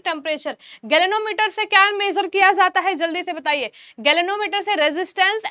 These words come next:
एनर्जी, करंट, टेम्परेचर में से क्या मेजर किया जाता है,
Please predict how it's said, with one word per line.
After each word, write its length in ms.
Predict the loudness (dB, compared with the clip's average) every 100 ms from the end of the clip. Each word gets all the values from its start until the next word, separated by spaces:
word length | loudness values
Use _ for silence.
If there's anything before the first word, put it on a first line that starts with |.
| -2
एनर्जी, 420 | 0 0 0 -4
करंट, 420 | 0 2 2 0
टेम्परेचर 540 | 0 -2 0 -4 -2 -4
में 120 | -4
से 140 | -6 -6
क्या 240 | -2 -2
मेजर 320 | 0 -4 -4
किया 280 | -4 0 0
जाता 280 | 0 -2 -4
है, 180 | -4 -4